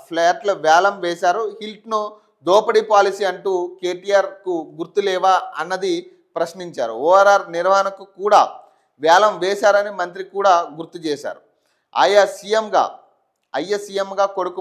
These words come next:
మంత్రిగా కావాల్సిన వారి దగ్గర ముడుపులు తీసుకొని భూములను కాన్ఫరెన్స్, కన్ఫర్మేషన్ చేశారన్నారు. ప్రభుత్వ భూములు వేలం వేశారు. పరోక్షంగా,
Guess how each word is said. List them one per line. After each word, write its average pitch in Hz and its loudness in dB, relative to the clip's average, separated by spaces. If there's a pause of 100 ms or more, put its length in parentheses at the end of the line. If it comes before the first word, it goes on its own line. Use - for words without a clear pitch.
మంత్రిగా 185 -4 (140)
కావాల్సిన 175 0 (320)
వారి 160 0
దగ్గర 175 -4 (280)
ముడుపులు 180 -8 (120)
తీసుకొని 175 -10 (380)
భూములను 208 0 (400)
కాన్ఫరెన్స్, 208 -4 (3250)
కన్ఫర్మేషన్ 202 -4
చేశారన్నారు. 165 -4 (220)
ప్రభుత్వ 202 0
భూములు 190 -6 (120)
వేలం 180 0
వేశారు. 170 -2 (160)
పరోక్షంగా, 196 0